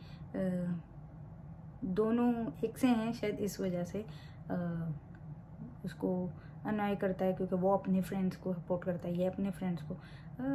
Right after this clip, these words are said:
कर सकते हैं, उसके साथ भी आप connect, connection रह सकते हैं। But anyways, तो आज जो है, अ, episode में, अ,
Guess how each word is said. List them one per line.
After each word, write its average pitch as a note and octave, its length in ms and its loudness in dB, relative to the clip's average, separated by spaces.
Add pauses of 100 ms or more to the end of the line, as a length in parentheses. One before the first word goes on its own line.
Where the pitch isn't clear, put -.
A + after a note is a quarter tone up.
(460)
कर B3+ 160 10
सकते - 360 0
हैं, - 80 8
उसके A3 200 4
साथ E3+ 260 0
भी F#3 200 6
आप E4+ 180 0
connect, G3 320 4 (580)
connection G3+ 420 2
रह F#3+ 220 4
सकते F#3 320 -2
हैं। G#3+ 80 4
But C#4 160 6 (140)
anyways, F#3+ 380 6 (600)
तो B3 380 8 (960)
आज A3+ 240 6
जो B3 120 6
है, G#3 300 2
अ, - 40 -8 (1200)
episode G3 500 0
में, F#3 220 4
अ, - 60 -8